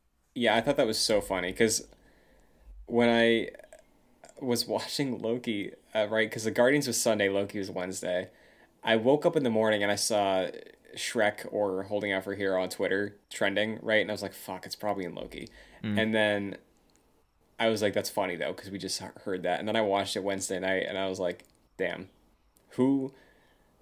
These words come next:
Speaker 1: who did not clear this?" Like, somebody messed up, somebody realized that, or didn't realize that this was gonna be two Marvel things with a big focus in one week.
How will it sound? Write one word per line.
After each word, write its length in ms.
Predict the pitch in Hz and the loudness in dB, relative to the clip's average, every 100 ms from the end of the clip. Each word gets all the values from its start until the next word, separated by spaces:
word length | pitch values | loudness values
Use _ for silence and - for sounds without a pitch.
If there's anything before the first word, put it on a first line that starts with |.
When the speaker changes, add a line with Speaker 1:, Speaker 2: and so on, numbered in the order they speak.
| _ _ - | _ _ -12
Speaker 1:
who 380 | - 139 170 160 | 2 4 6 6
did 160 | 135 127 | 6 6
not 260 | 117 113 | 6 4
clear 300 | - 113 101 | 0 0 0
this?" 320 | 87 90 - | 0 0 0
Like, 180 | 101 98 | 0 0
somebody 640 | - 131 143 143 139 135 127 | 4 4 6 4 4 4 2
messed 320 | 113 117 - | 0 0 2
up, 180 | 117 117 | 2 2
somebody 400 | - 113 117 117 | 0 0 2 2
realized 600 | 110 107 107 110 113 101 | 2 4 4 4 2 2
that, 280 | 104 95 - | 2 2 -2
or 160 | 110 | -4
didn't 220 | 101 104 104 | -2 -2 0
realize 440 | 104 104 101 104 | 2 4 4 0
that 100 | - | -4
this 180 | 101 - | -6 -6
was 140 | 101 - | -8 -4
gonna 140 | 98 | -2
be 120 | 92 | -2
two 240 | 92 - 117 | -4 0 2
Marvel 360 | 110 110 107 | 4 2 0
things 440 | - 107 104 101 104 | -2 0 0 -4 -4
with 80 | 92 | -6
a 40 | |
big 240 | 95 104 | -2 -2
focus 400 | - 107 101 98 | 0 -2 0 -6
in 140 | 95 92 | -6 -4
one 200 | 95 101 | -4 -2
week. 340 | 95 98 - | -2 -4 -8